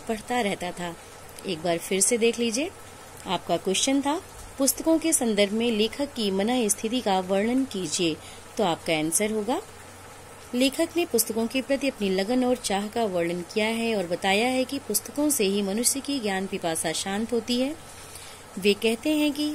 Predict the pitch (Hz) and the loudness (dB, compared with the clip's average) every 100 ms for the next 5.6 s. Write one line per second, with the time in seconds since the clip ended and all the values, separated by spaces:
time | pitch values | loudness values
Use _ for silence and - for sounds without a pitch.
0 | - 196 214 - 302 294 233 214 190 190 | -6 -4 -4 0 0 4 4 4 2 2
1 | 247 208 - 190 214 247 214 190 175 254 | 0 0 -6 -2 0 0 0 -2 -2 -2
2 | 302 220 165 143 - 170 - - - - | -2 0 0 -2 -8 -10 -12 -18 -18 -18
3 | - - - - - 277 320 320 294 311 | -18 -18 -18 -10 0 2 2 0 0 2
4 | - 220 226 254 269 262 214 185 180 190 | 2 2 2 2 2 0 -4 -2 2 2
5 | 220 226 220 233 226 254 | 2 -2 -2 -2 0 -2